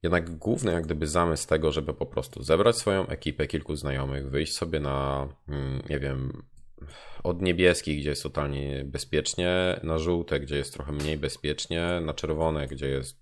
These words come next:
bardzo niebezpiecznie, do czarnych, gdzie w ogóle spotykacie każdego i od razu każdy może was dosłownie zabić, jest zupełnie innym doznaniem. I teraz należy sobie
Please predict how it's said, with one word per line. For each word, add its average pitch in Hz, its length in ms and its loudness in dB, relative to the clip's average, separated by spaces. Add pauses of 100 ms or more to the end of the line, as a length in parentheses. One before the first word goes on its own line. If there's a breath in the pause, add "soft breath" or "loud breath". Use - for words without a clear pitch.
bardzo 65 320 -2
niebezpiecznie, 87 880 0 (280 loud breath)
do - 80 2
czarnych, 85 400 6
gdzie 76 160 -2
w 76 40 -2
ogóle 78 300 0
spotykacie - 540 -4
każdego 73 460 -2
i 69 60 -2
od 71 100 -2
razu 71 240 -4
każdy 71 280 -4
może 69 240 -6
was 67 180 -4
dosłownie 67 440 -4
zabić, 76 380 -2 (800 loud breath)
jest 143 160 4
zupełnie 120 400 4
innym 98 200 4
doznaniem. 76 500 -2 (100)
I - 60 -16
teraz - 240 4
należy 110 260 4
sobie 85 440 2